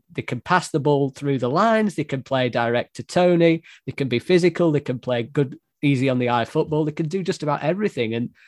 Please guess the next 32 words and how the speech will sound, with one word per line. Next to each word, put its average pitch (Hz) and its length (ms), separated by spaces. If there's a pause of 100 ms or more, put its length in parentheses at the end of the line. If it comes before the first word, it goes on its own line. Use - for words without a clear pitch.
(380)
and 135 160
in 185 160
that 175 180
back 151 220
three 147 280
system 147 480
that, 123 220
that, 135 260 (540)
that 120 180
Frank's 139 320
put - 240
out 139 280
there, 120 300 (360)
they 147 280
are 131 480
taking 175 380
the 139 60
league 131 240
by 123 160
storm 180 360
in 160 100
many 110 200
ways. 107 360
They 160 160
look 170 260
like 147 260
an 156 80
established 156 500
Premier 156 280
League 156 160
outfit 160 440
already. 139 600